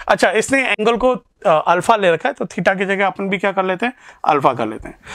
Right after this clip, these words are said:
तो cos अल्फा की वैल्यू हमारे पास ये आ गई। यहां से हम cos स्क्वायर अल्फा बता सकते हैं,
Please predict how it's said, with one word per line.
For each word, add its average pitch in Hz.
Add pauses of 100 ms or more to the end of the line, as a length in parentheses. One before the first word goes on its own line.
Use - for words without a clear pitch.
(120)
तो 196
cos 233
अल्फा 240
की 233
वैल्यू 220
हमारे 208
पास 185
ये 165
आ 147
गई। 170 (320)
यहां 202
से 277
हम 269
cos 208
स्क्वायर 240
अल्फा 247
बता 233
सकते 233
हैं, 311